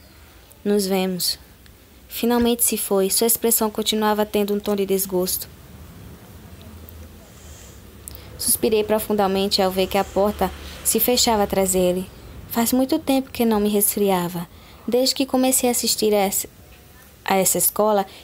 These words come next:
eu tomei muitas precauções para cuidar da minha saúde. A febre não me deixava pensar claramente. Como Shiba havia dito, os zumbis tinham sistemas imunes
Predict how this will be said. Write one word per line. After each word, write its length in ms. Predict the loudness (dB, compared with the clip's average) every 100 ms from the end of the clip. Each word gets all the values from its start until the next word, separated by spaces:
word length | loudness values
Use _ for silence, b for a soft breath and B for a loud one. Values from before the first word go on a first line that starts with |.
| B
eu 80 | 0
tomei 280 | 2 2 4
muitas 320 | 2 0 0
precauções 680 | 0 0 0 2 2 2 2
para 160 | 0
cuidar 320 | 0 2 2
da 120 | 2 2
minha 180 | 2
saúde. 560 | 0 2 2 0 -2 -6 B B B B B
A 100 | -2
febre 240 | 2 2 4
não 80 | 2
me 140 | 2
deixava 420 | 2 2 2 0
pensar 340 | 0 0 0 -2
claramente. 760 | 0 0 0 -2 -4 -4 -6 B B B B
Como 220 | -2 2 2
Shiba 240 | 2 2
havia 260 | 2 2 0
dito, 340 | 0 -2 -2 -4 -14 -16 -16 -20 -20 -14 -2
os 140 | 0
zumbis 500 | 2 2 2 2 0 B B B B
tinham 300 | -2 2 2
sistemas 500 | 2 0 2 2 2
imunes 640 | 2 2 2 2 0 -2